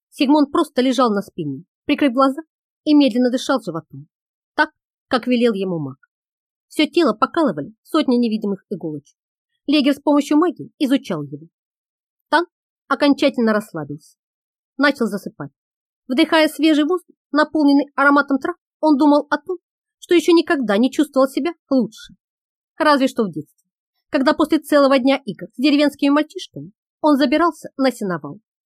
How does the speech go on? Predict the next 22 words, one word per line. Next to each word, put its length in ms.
и 100
зарывался 480
в 60
душистое 500
сено. 400
Сон 260
пришёл 320
не 80
сразу. 300
Он 160
подбирался 540
постепенно, 720
накатывал 560
мягкими 460
волнами. 480
Так 160
осторожно, 540
что 180
Сигмон 360
понимал, 440
это 240
сон. 360